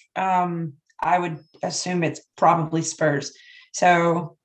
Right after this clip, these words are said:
if you really feel like he's gonna be there, then, then I'll, I'll pick United.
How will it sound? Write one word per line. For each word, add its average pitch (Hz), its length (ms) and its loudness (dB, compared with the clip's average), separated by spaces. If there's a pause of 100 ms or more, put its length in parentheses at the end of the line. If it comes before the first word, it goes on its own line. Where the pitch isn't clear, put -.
if - 160 -10
you 202 140 -2
really 208 460 2
feel 247 200 2
like 202 160 4
he's 202 200 -4
gonna 196 200 0
be 196 140 -2
there, 170 280 -2
then, 165 260 -4 (160)
then 165 100 -4
I'll, 160 220 -2 (180)
I'll 165 180 2
pick - 300 -10
United. 156 480 -4